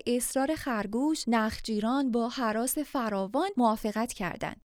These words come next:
و خرگوش به سوی شیر روان شد. اما عمدن رسیدن به او را به تأخیر انداخت. این تأخیر یک ساعتی طول کشید. از آن طرف شیر غضبناک با پنجه‌های خود خاک را می‌کند و می‌غرید و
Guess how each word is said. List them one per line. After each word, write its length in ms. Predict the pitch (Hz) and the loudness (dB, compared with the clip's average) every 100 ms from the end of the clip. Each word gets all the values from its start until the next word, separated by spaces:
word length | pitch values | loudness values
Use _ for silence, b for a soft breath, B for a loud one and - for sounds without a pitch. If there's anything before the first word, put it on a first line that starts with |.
| _ - | _ 6
و 140 | 240 | 6
خرگوش 640 | 247 254 208 196 247 269 - | 6 2 0 0 0 0 6
به 140 | 233 | 8
سوی 380 | 240 - 453 370 | 8 4 6 6
شیر 400 | - 285 285 302 | 4 4 2 2
روان 360 | 226 202 190 180 | 4 4 4 -2
شد. 300 | - - - _ _ _ _ | -4 -8 -14 _ _ _ _
اما 260 | 392 403 392 | 2 4 2
عمدن 540 | 277 294 269 269 330 359 311 | 4 4 4 4 4 2 2
رسیدن 520 | 277 - 277 302 359 | 0 2 0 2 2
به 80 | 330 294 | 2 2
او 80 | |
را 120 | 302 285 | 0 2
به 140 | 254 | 0
تأخیر 440 | 254 220 208 269 | 0 -4 -4 -4
انداخت. 460 | 165 160 76 - - _ _ | -4 -4 -8 -8 -16 _ _
این 120 | 494 415 | -12 -10
تأخیر 520 | - 254 240 294 302 233 | -4 -2 -2 0 0 4
یک 240 | 254 247 | 2 2
ساعتی 440 | - 247 294 - | -2 0 -2 -4
طول 260 | 285 233 190 | -4 -2 -4
کشید. 420 | - 180 - - _ _ - | -6 -8 -8 -10 _ _ 2
از 200 | 294 359 | 2 4
آن 120 | 370 | 0
طرف 480 | 370 339 330 349 349 | 0 0 2 2 2
شیر 260 | - 302 294 | 2 4 2
غضبناک 800 | 320 311 285 302 302 294 294 - | 4 2 4 0 2 2 2 4
با 120 | 226 | 4
پنجه‌های 760 | 220 240 214 220 226 269 277 277 | 4 0 0 0 0 0 0 0
خود 240 | 277 269 | -2 -2
خاک 320 | - 247 247 | 0 -2 0
را 140 | 214 190 | -4 -2
می‌کند 540 | 233 - 359 381 381 | -2 -2 -4 -4 2
و 120 | 226 226 | 2 4
می‌غرید 640 | 269 294 294 269 262 254 | 4 4 2 2 0 2
و 200 | 254 | 4